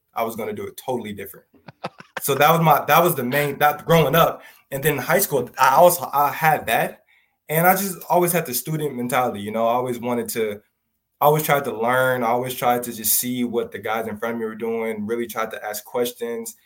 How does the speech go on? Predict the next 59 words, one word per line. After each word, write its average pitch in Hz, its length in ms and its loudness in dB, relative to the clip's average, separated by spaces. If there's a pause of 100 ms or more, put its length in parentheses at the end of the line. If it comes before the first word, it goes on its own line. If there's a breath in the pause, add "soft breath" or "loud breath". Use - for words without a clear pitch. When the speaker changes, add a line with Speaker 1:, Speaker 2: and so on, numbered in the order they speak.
(340 soft breath)
Speaker 1:
Uh, 110 380 -2
if - 60 -6
I 117 120 0
didn't 127 200 -4
get 123 140 -6
the - 80 -12
offense, 123 640 -2 (680)
I 113 120 -2
had, 107 500 0
uh, 107 260 -2
we 120 80 -6
had 113 120 -2
a 107 40 -10
cool, 127 300 -6
a 113 220 -10
really 120 240 -4
cool, 123 220 -12
good 120 120 -4
receiver 117 320 -8
coach. 120 400 -4 (480 soft breath)
Like, 131 200 0
he - 120 -8
would 127 220 -4
just 113 180 -8
be 117 140 -6
with 120 260 -6
me, 113 140 -8
just 107 280 -12
showing 127 360 -4
me 117 80 -4
the 110 80 -6
plays, 143 340 0
just 107 140 -12
trying 117 160 -4
to, 104 200 -8
you 113 80 -8
know, 107 240 -8
walk 120 280 -2
me 107 100 -8
through 135 280 -2
it. 101 40 -4
And 107 80 -8
I 113 140 -2
think 107 240 -10
that's 117 340 -4
what 104 300 -8
really 110 360 -10 (600 soft breath)
got 117 220 -2
me 110 100 -12
going, 110 520 -4
and 104 140 -6
that's 113 220 -4
what 104 160 -8
started 110 460 -4
it 98 80 -6
all. 104 300 -4
You 110 80 -12
know, 107 140 -6
then 104 300 -8